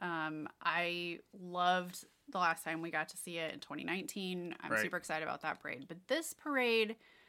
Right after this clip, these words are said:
Speaker 1: now, this is the parade that I feel like touches on the, if you miss some of the nineties or earlier Disney I P,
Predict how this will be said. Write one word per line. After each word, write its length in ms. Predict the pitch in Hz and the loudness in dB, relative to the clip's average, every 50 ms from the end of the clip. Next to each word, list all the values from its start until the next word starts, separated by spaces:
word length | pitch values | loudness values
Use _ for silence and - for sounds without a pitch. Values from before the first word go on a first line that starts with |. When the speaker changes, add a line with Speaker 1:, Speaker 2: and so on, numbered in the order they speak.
| - - _ _ _ _ _ _ _ _ _ _ | -20 -20 _ _ _ _ _ _ _ _ _ _
Speaker 1:
now, 260 | - 208 202 208 - 190 | 2 4 6 6 4 4
this 280 | 196 214 247 302 - | 4 4 4 4 4
is 140 | - 320 277 | 2 2 4
the 100 | - 262 | 4 2
parade 320 | 247 - - 220 214 202 190 | 2 4 4 4 4 6 6
that 80 | 190 185 | 8 8
I 180 | 190 190 202 208 | 8 8 8 4
feel 300 | - - 202 196 190 185 | 2 -2 0 0 2 2
like 500 | 180 180 175 175 175 180 180 - - - _ _ | 4 4 4 4 4 0 -4 -8 -14 -20 _ _
touches 500 | - - - 202 196 - - 196 190 185 | -4 -2 0 0 0 0 -2 -4 -2 -2
on 560 | - 190 185 180 180 180 180 180 175 170 170 - - | 0 2 4 4 4 4 2 0 -2 -4 -6 -8 -10
the, 600 | 202 175 165 170 185 180 175 170 170 165 165 - - | -12 -12 -8 -4 -2 -2 -2 -2 -2 -4 -4 -6 -6
if 140 | 180 - | -8 -8
you 200 | - 190 226 262 | -4 -2 0 4
miss 420 | 269 240 220 208 208 214 226 233 - | 4 6 6 6 4 4 2 0 -2
some 260 | - - 214 196 196 190 | -2 0 0 2 2 2
of 240 | 190 190 185 180 180 | 2 0 0 -2 -4
the 340 | 190 180 170 175 170 175 170 | -4 -2 -2 -2 -2 -4 -4
nineties 840 | 175 170 170 170 170 180 202 202 202 208 202 196 196 196 196 185 185 | -4 0 2 2 2 4 2 0 0 -2 -2 -2 -2 -4 -4 -4 -6
or 280 | - - 185 180 175 - 180 175 | -4 -4 -4 -2 -2 -2 -2 -2
earlier 760 | 175 175 180 175 170 175 175 175 170 170 165 165 170 - - _ _ _ _ _ _ _ _ _ _ - 170 | 0 -2 -2 -2 0 2 2 2 2 0 -2 -4 -6 -8 -12 _ _ _ _ _ _ _ _ _ _ -12 -6
Disney 760 | 156 185 180 165 185 185 180 170 170 165 165 160 165 160 - - _ _ _ _ - | -4 -4 -2 -2 -2 -2 -2 -2 -2 -2 -2 -4 -4 -6 -6 -10 _ _ _ _ -2
I 160 | - 165 170 185 | 0 0 0 -2
P, 400 | 185 - 175 175 175 185 196 | -4 -6 -4 -4 -4 -4 -6